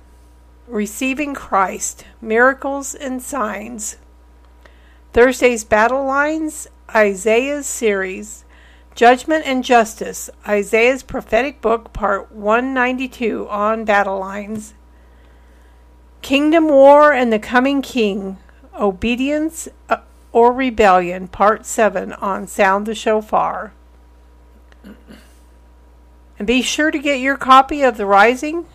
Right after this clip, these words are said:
a Christian fiction thriller written by Dana G. Smith. The Rising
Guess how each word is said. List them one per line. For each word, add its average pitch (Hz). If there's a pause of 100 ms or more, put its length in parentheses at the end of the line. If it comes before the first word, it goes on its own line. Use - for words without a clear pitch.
(120)
a 202
Christian 233
fiction 220
thriller 302
written 220
by 196
Dana 208
G. 214
Smith. 269 (2000)
The 214
Rising 320